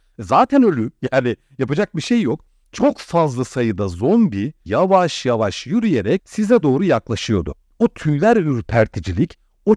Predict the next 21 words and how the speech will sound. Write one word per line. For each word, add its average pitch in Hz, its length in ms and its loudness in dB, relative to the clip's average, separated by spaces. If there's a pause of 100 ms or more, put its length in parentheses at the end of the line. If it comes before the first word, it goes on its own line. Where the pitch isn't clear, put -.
çiğlikten 165 960 0
de 143 60 2
geliyordu 95 480 -2
biraz. 82 380 -6
Bir 208 160 2
Amerikan 196 420 2
kasabasında 151 840 -2
geçen 113 460 -2
bir 107 180 -2
öyküdür. 107 460 -2 (340)
Zombiler 127 540 2
ayaklanır 190 580 2
ve 160 140 0
bir 220 120 2
aile 113 420 0
bir 202 140 0
evin 165 240 0
içerisine 101 480 -4
girip 175 440 -2
mahsur 123 400 0
kalırlar. 185 580 2